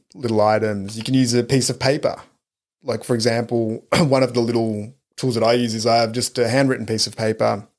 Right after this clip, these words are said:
It's got the month written at the top, and then it might just have some of the key areas that I'm looking at improving throughout that month broken down, um, into a few different categories. And even just little things, like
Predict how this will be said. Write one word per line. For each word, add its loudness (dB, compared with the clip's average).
It's -4
got 0
the 0
month 0
written -8
at -6
the -8
top, -2
and 2
then 4
it 0
might 2
just -4
have 0
some 0
of -8
the 0
key 0
areas 0
that 0
I'm 0
looking -2
at 2
improving 0
throughout 2
that 0
month 0
broken 0
down, 0
um, 0
into 0
a 0
few -2
different -2
categories. -2
And 0
even 0
just 0
little 2
things, -6
like -4